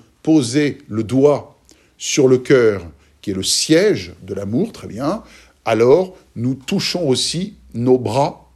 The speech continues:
nos épaules, pour marquer qu'à un moment donné, si l'amour est comme le plan de Dieu le prévoit ou le demande, alors nous allons agir, nous allons ensuite étendre nos propres bras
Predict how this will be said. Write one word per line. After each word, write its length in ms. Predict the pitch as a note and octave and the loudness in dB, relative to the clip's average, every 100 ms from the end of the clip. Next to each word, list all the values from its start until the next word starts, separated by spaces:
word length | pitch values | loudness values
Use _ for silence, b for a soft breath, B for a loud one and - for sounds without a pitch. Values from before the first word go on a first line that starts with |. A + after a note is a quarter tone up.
| - | -10
nos 160 | G#2+ | -6
épaules, 560 | G2+ C#3 C#3 E3+ D3 G2 B B B B | -4 -2 2 4 4 0 B B B B
pour 200 | A#2 G#2 | -4 -2
marquer 420 | B2+ B2 - D#3 | -2 -4 -2 -2
qu'à 160 | F3+ C3+ | 0 -4
un 80 | A2+ | -2
moment 140 | G#2 | -4
donné, 240 | G#2 C3 E3 | -4 -4 -4
si 360 | - - D3 | -6 -4 -2
l'amour 560 | B2 B2 B2 B2 A#2+ - | -2 -2 -2 -2 -2 -6
est 240 | C#3 A#2+ b b b b - | -6 -6 b b b b 0
comme 400 | D#3+ D3 C3+ C3 | 2 4 0 0
le 220 | C3 A#2+ | 2 2
plan 180 | B2 A#2+ | 0 -4
de 120 | A2+ | -4
Dieu 260 | G2+ G#2+ A2 | -6 -4 -4
le 140 | G2+ | -4
prévoit 640 | - A2 F#2+ A2 A#2+ A#2 A2+ | -6 -8 -4 0 0 0 -4
ou 80 | |
le 100 | G2 | -6
demande, 580 | F#2+ G2 A2 B2+ E3+ C3 B B B - | -4 -4 -2 -2 0 -2 B B B -2
alors 280 | A2+ A#2+ D3 | 2 2 2
nous 200 | B2+ B2 | 0 0
allons 240 | B2+ C#3+ - | 0 -4 -4
agir, 760 | C#3 A#2+ A#2 G3 G3+ C3+ G2 - - A#2 | -2 -2 -2 -6 -4 -6 -8 -14 -18 -12
nous 220 | G#2+ G#2 | -8 -4
allons 260 | A2+ D#3+ - | -2 -2 -4
ensuite 460 | A2+ - D#3 D#3+ - | -10 -8 -8 -8 -4
étendre 520 | E3 D#3+ D#3 D#3 A#2+ | -4 -2 -2 -2 -2
nos 100 | G#2+ | -6
propres 360 | G2+ G#2 F#2+ G2+ | -6 -10 -6 -6
bras 360 | F#2+ G#2 D#3 | -2 -2 -2